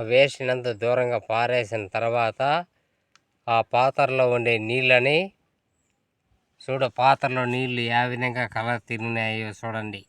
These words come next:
ఆ, ఆ పాత్రతో సహా సే-, ఎత్తుకుని పోయి వే-, సూర్యరశ్మిలో బాగా వేడి,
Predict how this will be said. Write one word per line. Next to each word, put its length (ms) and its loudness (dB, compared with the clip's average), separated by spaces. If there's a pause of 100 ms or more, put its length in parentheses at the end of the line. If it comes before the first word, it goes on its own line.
(4000)
ఆ, 120 2 (840)
ఆ 80 -6 (180)
పాత్రతో 680 0
సహా 400 -2
సే-, 260 -8 (160)
ఎత్తుకుని 420 -6
పోయి 360 -6 (1160)
వే-, 220 -8 (240)
సూర్యరశ్మిలో 1000 2 (400)
బాగా 440 0
వేడి, 380 0